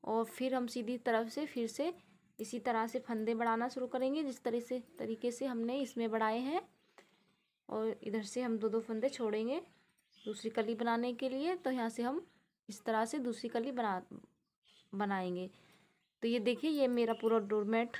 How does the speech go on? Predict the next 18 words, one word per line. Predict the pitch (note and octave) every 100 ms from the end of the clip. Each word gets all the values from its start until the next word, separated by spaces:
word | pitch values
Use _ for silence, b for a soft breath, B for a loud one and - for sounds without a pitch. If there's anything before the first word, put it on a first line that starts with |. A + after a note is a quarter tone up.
| -
यहाँ | A3 G3+ G3+
पे | C4+ E4+ - _ - _ _ _ _ _ _ _ _ _ _ _ _ _ _ _ _
बन | G#3 A3 A3+
गया | B3+ B3+
है। | C#4+ F#4 - _ _ _ _ _ _ _ _ _ _ - - _ _ _ _ _ _ _ _ _ _
तो | A#3
हम | A3 B3
इन, | - B3 D4 - _ - _ _ _ A#3
इन |
सभी | A#3 B3 A#3+
फंदों | A#3 A#3+ A3 A3+
को | A3 B3 D#4+ F4 G#3+
एक | G#3
साथ | - A3
घटा | G#3 G#3+ G#3
देंगे | G3+ A#3+ B3+
यहाँ | C#4 C4
पे। | C4